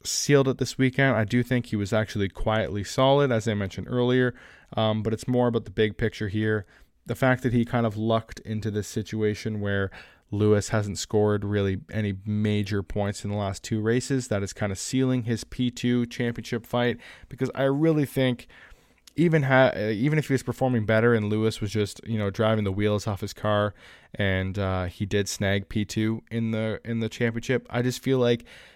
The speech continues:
the optics of that looks so bad. So, um, even if Checo has a terrible run and just holds on to P two, I think just being able to do that is going to be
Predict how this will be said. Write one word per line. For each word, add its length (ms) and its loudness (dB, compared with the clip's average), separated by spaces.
the 280 -2
optics 460 -2
of 140 2
that 340 4
looks 400 -6
so 460 0
bad. 420 0
So, 380 -2
um, 500 -4
even 320 2
if 280 2
Checo 400 2
has 120 -2
a 60 -6
terrible 460 -2
run 380 0
and 120 -6
just 160 -6
holds 300 -2
on 160 -2
to 60 -4
P 180 -6
two, 340 0
I 140 -2
think 440 -4
just 380 6
being 280 6
able 240 4
to 140 -4
do 260 0
that 300 0
is 160 -6
going 160 -4
to 80 -6
be 160 -6